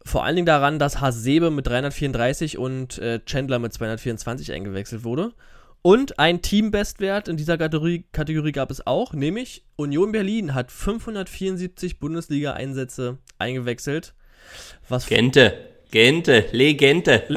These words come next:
Speaker 2: <laughs>
Speaker 1: was vorrangig an Legende lag, der hat nämlich vierhundertvierundzwanzig Einsätze in der Bundesliga und ist damit von den aktuellen Profis in der Bundesliga der zweiterfahrenste mit den meisten Einsätzen hinter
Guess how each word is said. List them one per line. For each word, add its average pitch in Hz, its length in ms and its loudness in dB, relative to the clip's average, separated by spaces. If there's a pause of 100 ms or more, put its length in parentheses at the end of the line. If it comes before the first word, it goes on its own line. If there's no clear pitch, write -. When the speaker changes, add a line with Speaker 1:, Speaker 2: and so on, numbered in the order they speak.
(160)
Speaker 2:
<laughs> 349 100 0
Speaker 1:
was 135 380 -4
vorrangig 143 540 0
an 131 100 -2
Legende 123 480 -2
lag, 151 280 0 (140)
der 139 280 2
hat 135 140 -4
nämlich 139 280 -4
vierhundertvierundzwanzig 175 1800 -6 (240)
Einsätze 143 460 -2
in 120 40 -6
der 120 80 -2
Bundesliga 147 680 0 (120)
und 135 160 -6
ist - 160 -6
damit 151 260 0
von 147 200 -6
den 147 260 -4
aktuellen 160 480 -2
Profis 165 320 -6
in 160 60 -8
der 151 80 -2
Bundesliga 156 580 -4
der 127 200 -2
zweiterfahrenste 143 1200 -6
mit 131 240 -12
den 123 160 -8
meisten 120 300 -8
Einsätzen 131 420 -8
hinter 226 560 -4